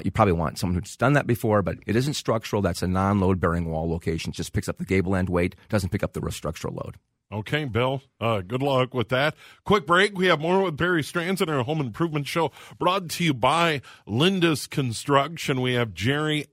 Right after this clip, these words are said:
Speaker 2: and Mark waiting. We're gonna go to the text line as well. Here's our number, six five one, nine eight nine, nine two two six. That's good for a call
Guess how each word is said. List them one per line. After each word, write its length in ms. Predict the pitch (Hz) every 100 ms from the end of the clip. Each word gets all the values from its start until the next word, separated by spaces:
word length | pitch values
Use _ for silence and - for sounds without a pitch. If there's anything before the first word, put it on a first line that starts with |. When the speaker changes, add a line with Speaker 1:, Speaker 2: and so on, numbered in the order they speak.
| -
Speaker 2:
and 420 | 143 151 151 139 -
Mark 520 | 127 135 160 151 - - - -
waiting. 480 | 92 143 147 165
We're 140 | 160 127
gonna 180 | 113 113
go 160 | 120
to 80 | 120
the 160 | 113 92
text 440 | 85 135 123 -
line 180 | 131 113
as 140 | 92
well. 300 | 101 139 127
Here's 280 | 101 143 147
our 100 | 127
number, 360 | 113 147 131 92 - _
six 320 | - 180 185
five 500 | - - 143 143 139
one, 400 | 113 135 151 98
nine 420 | 71 85 120 135 131
eight 300 | 123 131 131
nine, 460 | 117 123 131 110 95 - - _
nine 640 | 78 87 117 131 139 131
two 240 | 120 131 123
two 260 | - 120
six. 300 | 104 - 131
That's 200 | - 117
good 280 | - 117 101
for 160 | - 98
a 40 |
call 380 | - 120 107 104